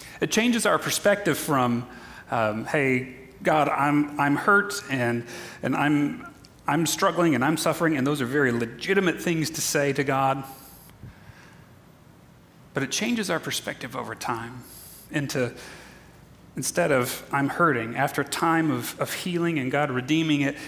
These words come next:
it leads us to a place where now I can see the world as, "You know what? I have an opportunity to help. I have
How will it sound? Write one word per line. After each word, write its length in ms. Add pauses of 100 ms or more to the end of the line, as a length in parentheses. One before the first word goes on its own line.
it 100
leads 220
us 120
to 120
a 40
place 340
where 100
now 280
I 100
can 180
see 220
the 140
world 460 (240)
as, 500 (560)
"You 80
know 100
what? 220
I 140
have 200
an 60
opportunity 520
to 80
help. 420 (1600)
I 100
have 340